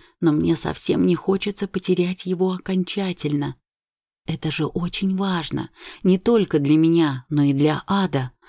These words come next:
Он говорил, что я помогаю ему быть собой целым. Я знаю мало молитв, да и до этого была не слишком-то религиозна. Всё-таки церковь пристально следила за такими, как я.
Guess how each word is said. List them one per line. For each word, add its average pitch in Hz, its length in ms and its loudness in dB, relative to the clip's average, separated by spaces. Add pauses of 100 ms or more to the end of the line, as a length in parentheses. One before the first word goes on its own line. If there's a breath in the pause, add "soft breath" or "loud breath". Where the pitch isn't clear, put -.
(240 loud breath)
Он 175 180 6
говорил, 185 440 4
что - 180 -2
я 175 160 2
помогаю 180 680 4
ему 180 320 4
быть 185 380 0 (280)
собой 160 640 -2 (420)
целым. 170 560 -2 (440)
Я 185 220 -2
знаю 202 360 4
мало 202 380 2
молитв, 143 720 -4 (340)
да 165 180 2
и 156 120 4
до 156 120 2
этого 165 480 2
была 147 260 6
не 156 160 8
слишком-то 156 640 2
религиозна. 160 920 2 (400)
Всё-таки 220 440 -2
церковь 180 640 -2
пристально 175 600 0
следила 151 520 0
за 151 120 -6
такими, 147 500 2
как 156 280 -6
я. 127 380 -2